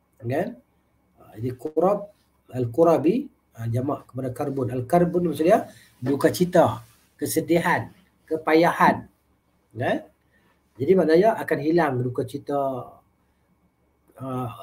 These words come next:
wa zahabul ghammi, akan hilang rasa payah. Kan? Ha, jadi dah rasa, perasaan tu akan hilang.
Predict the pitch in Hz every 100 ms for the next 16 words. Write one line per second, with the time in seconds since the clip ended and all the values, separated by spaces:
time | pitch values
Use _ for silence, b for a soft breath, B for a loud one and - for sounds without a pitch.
0 | - 127 135 143 175 202 170 160 160 180
1 | 170 170 123 123 127 131 160 151 139 135
2 | 143 143 143 b b b b _ - 147
3 | 151 147 135 120 113 113 B B _ _
4 | _ _ 127 139 127 110 - _ _ 85
5 | 76 _ _ _ _ _ _ _ 110 123
6 | 120 117 110 147 170 131 - - - 143
7 | - 170 190 208 226 208 208 185 117 -